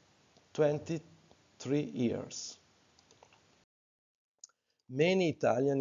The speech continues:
ecomuseums are empowering farmers to leave agribusiness and start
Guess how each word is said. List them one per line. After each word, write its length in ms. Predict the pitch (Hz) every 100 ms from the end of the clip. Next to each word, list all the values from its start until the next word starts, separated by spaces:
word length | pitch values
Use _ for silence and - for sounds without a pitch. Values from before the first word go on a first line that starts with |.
| 131
ecomuseums 840 | 127 120 113 110 117 117 123 -
are 180 | 123 139
empowering 960 | 139 135 147 151 160 156 151 147 151 151 147 151 -
farmers 760 | - 127 113 120 131 131 - 110 - - _
to 100 | 151
leave 440 | 143 147 202 156 147
agribusiness 1040 | 135 147 127 117 123 143 131 156 156 156 - - _
and 180 | 254 -
start 600 | - - 135 147 156 -